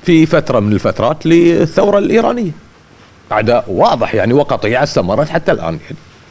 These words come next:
على الرغم إن أي حراك ثوري، الحراك الثوري في بدايته، يعني، كان، كانت الدعوات لإقامة نظام ديمقراطي حقيقي، يعني، مش زي ما يصور الآن أنه حكم ملالي و-،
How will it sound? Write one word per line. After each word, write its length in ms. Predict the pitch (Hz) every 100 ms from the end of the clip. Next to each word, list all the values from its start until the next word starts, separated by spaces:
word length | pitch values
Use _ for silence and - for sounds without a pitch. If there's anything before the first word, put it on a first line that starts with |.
| - - - - - -
على 160 | 156 165
الرغم 380 | 113 156 190 - - - - - -
إن 160 | 143 160
أي 220 | 240 262
حراك 320 | 190 185 180
ثوري، 380 | 214 214 175 -
الحراك 320 | - 156 151
الثوري 300 | 151 185 185
في 80 | 185
بدايته، 380 | 151 214 208 101
يعني، 260 | 87 90
كان، 280 | - 147 139 -
كانت 240 | 160 151 151
الدعوات 580 | 117 107 147 170 -
لإقامة 540 | 139 - 135 151 147 143
نظام 340 | 143 127 147 113
ديمقراطي 640 | 135 139 147 135 135 135 - - - -
حقيقي، 500 | - 117 139 101 78 - - - - - _ - -
يعني، 380 | 87 104 110 - - -
مش 160 | 151 117
زي 180 | 156
ما 120 | 139 143
يصور 400 | 123 156 139 123
الآن 300 | 127 143 127
أنه 400 | 123 117 131 - - - - -
حكم 400 | 147 156 131 127
ملالي 480 | 123 131 127 123
و-، 160 | 127 123